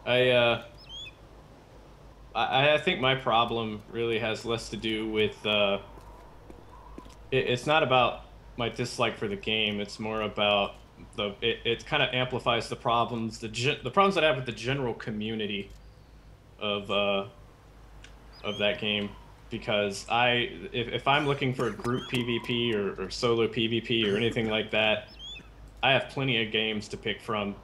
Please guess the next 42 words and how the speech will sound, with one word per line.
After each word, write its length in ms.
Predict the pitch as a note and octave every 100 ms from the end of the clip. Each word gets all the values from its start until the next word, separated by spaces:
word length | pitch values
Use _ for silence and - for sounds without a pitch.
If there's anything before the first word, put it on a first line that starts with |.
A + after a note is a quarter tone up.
| - - -
I 100 | -
do 160 | A#2 A#2
not, 340 | A2+ B2+ C3
however, 400 | A#2+ A2 G#2+ G#2+
have 300 | G#2+ G2+ G2
plenty 280 | - C3 B2
of 120 | G#2+
games 400 | A2+ A2+ A2 G#2
that 140 | A2 G#2+
offer 480 | G#2+ G#2 A2+ G#2 G#2
a 420 | G#2 G2+ G2 F#2+ - - - - -
survivalist 840 | - B2 A2 A2 A2+ A2 G#2 -
approach 600 | G#2 - A2+ G#2+ - - -
with 180 | G#2 B2
an 100 | G#2+ -
open 360 | C3 C3 A2+
world 440 | A2+ A2+ A2 G2+ -
to 440 | A#2+ A2 G#2 G2 -
zombie 500 | - B2 B2+ A2+ G2+ F#2+
survival. 680 | - G2 G2 F#2+ F#2+ F#2+ - - - - - - -
There's 160 | A2
very, 280 | D3 D#3 C#3+
there, 200 | D3 C#3+
there's 240 | C#3 C3+
much 180 | E3 G3
fewer 380 | - C3 D3+ C#3+
games 480 | A#2 B2 B2 A#2+ A#2
of 160 | G2+
those 400 | A#2 A2+ G2+ G2
than 180 | - G#2+
there 180 | G#2+ G#2
are 280 | G2+ G#2 G2+
of 180 | G2 -
just 280 | A2 -
a 60 | A2+
game 240 | A2 G#2
where 120 | G2+ G2+
I 60 |
can 120 | G2+
hop 300 | G#2 G#2 F#2+
in 100 | G#2+
and 160 | G2 G2